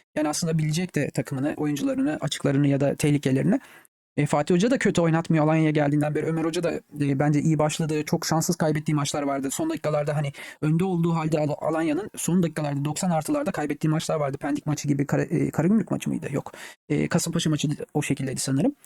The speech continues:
O şekilde üç dört maç kaybetmişti Alanya. Yani ligin zirvesinde olabilirdi o ilk milli maçlar olmadan evvel. On üç on dört puanla. E, sonrasında da işte o özgüven oluşmayınca ya da takımdaşlık bir, bir eksikleri var yani. Defansif olarak kesin eksikler zaten de.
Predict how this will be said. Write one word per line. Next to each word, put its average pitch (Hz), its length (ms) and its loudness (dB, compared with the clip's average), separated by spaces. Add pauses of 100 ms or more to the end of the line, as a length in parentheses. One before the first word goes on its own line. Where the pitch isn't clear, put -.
(280)
O 180 40 4
şekilde 180 240 2
üç 180 160 -2
dört 196 120 2
maç 170 140 2
kaybetmişti 147 440 -4
Alanya. 139 320 2
Yani 151 440 -2
ligin 170 380 -4
zirvesinde 165 460 4
olabilirdi 170 400 4
o 135 160 2
ilk 151 280 0
milli 156 220 4
maçlar 147 280 2
olmadan 139 300 2
evvel. 202 180 2 (360)
On 156 120 4
üç 151 100 2
on 147 100 4
dört 131 140 0
puanla. 143 340 2 (640)
E, 160 180 2
sonrasında 220 440 4
da 240 60 4
işte 226 200 2
o 190 140 4
özgüven 202 300 4
oluşmayınca 190 500 4
ya 175 100 4
da 175 80 4
takımdaşlık 170 640 2
bir, 208 180 2
bir 247 80 4
eksikleri 208 380 2
var 180 140 4
yani. 143 140 4
Defansif 170 320 2
olarak 180 220 2
kesin 185 180 2
eksikler 151 400 0
zaten 151 300 2
de. 151 140 2